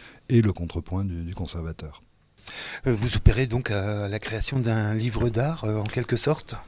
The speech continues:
Speaker 1: Alors, livre d'art, oui. Livre audio, surtout, puisque, euh, les textes, euh, enfin, l'ensemble des textes sont aussi lus et mis en, en ambiance musicale. Euh, donc il y a tout un, tout un collectif d'artistes qui intervient évidemment dessus.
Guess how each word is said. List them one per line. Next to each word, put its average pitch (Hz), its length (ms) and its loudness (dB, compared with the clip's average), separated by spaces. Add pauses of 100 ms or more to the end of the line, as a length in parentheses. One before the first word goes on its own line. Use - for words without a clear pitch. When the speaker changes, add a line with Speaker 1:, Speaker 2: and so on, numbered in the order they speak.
(140)
Speaker 1:
Alors, 113 180 6
livre 139 460 8
d'art, 135 340 4
oui. 156 400 4
Livre 135 320 6
audio, 127 320 8
surtout, 143 440 0
puisque, - 360 0
euh, 110 260 8
les 113 160 8
textes, - 380 6
euh, 104 280 6
enfin, 98 200 2
l'ensemble 131 340 8
des 120 120 10
textes 131 380 4
sont 117 240 6
aussi 113 360 6
lus 120 540 8
et 113 260 10
mis 123 320 12
en, 95 540 6 (420)
en 110 160 8
ambiance 117 360 8
musicale. 113 520 6 (1040)
Euh, 95 520 0
donc 95 320 -2
il 87 140 -8
y 87 40 -8
a 80 60 -8
tout - 220 -4
un, 90 320 0 (840)
tout 120 140 -4
un 120 80 8
collectif 113 400 2
d'artistes 110 440 -2
qui 104 100 -6
intervient 92 400 0
évidemment 92 380 0
dessus. 120 420 2